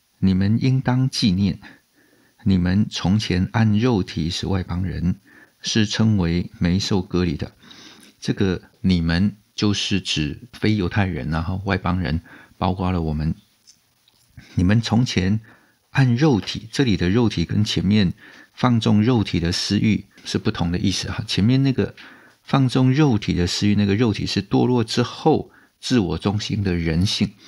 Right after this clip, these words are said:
这里的肉体真的就是指身体啊，肉体。从前按肉体是外邦人，什么意思？犹太人会受割礼，外邦人没有受割礼嘛，哈。所以这里要表达是说，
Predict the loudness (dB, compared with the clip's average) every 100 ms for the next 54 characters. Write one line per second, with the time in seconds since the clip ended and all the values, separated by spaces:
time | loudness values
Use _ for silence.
0 | -20 -20 _ _ _ -4 0 2 2 2
1 | 2 0 -2 -2 0 0 0 -2 -4 -4
2 | -6 -8 -10 -16 -10 -2 -2 -2 -10 -18
3 | -20 -14 -4 -4 -4 -12 -18 -20 -20 -20
4 | -20 _ _ -12 -2 0 0 0 0 2
5 | 2 2 4 2 0 -4 -4 -2 -2 0
6 | -2 -2 -2 -2 -2 -2 -6 -12 -20 _
7 | _ _ 0 2 2 2 2 0 -2 -2
8 | -6 -4 -4 -4 -10 _ _ _ -4 -2
9 | 0 0 0 2 0 0 0 -2 -4 -8
10 | _ -2 0 -2 -2 -2 -4 -6 -18 -20
11 | -20 _ -4 -2 0 0 0 0 0 -2
12 | 0 -2 0 -2 0 0